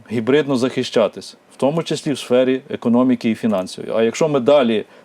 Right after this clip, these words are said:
дозволяємо роботу російським банкам, далі торгуємо, тобто фінансуємо російську економіку, далі торгуємо з утвореннями Д Н Р, Л Н Р, тобто їх фінансуємо, бо це для них головне джерело доходу, продаж вугілля в Україні, то ми фінансуємо те, що потім повертається до нас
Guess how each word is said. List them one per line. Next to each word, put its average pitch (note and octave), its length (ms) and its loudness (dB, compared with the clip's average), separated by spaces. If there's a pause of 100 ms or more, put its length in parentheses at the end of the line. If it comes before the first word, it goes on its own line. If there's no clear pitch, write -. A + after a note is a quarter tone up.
дозволяємо C3+ 460 2
роботу C3+ 560 2
російським A#2+ 460 0
банкам, F#2+ 400 -2
далі D3+ 300 2
торгуємо, C3+ 640 0
тобто A#2 260 -2
фінансуємо B2 760 0 (420)
російську A#2 440 -2
економіку, G#2+ 600 -2 (220)
далі D#3 340 2
торгуємо D#3 520 0
з B2 40 0
утвореннями D3+ 560 2
Д C#3 200 2
Н D3 120 0
Р, D3 160 6
Л D3+ 120 4
Н C#3+ 140 2
Р, G#2+ 200 0 (140)
тобто B2+ 260 0
їх C#3 220 2
фінансуємо, B2+ 600 0
бо A2+ 80 0
це B2+ 160 0
для A#2 140 2
них A#2+ 160 4
головне A#2+ 440 2 (420)
джерело B2 360 2
доходу, A2 420 -2
продаж G#2+ 380 -2
вугілля A2+ 380 2
в G#2+ 80 0
Україні, G#2 520 -2 (400)
то A#2+ 100 -2
ми D3 160 2
фінансуємо C#3 680 2
те, F3 180 4
що C#3+ 160 -2
потім C3+ 300 0
повертається B2+ 640 2
до A2 140 0
нас B2+ 340 2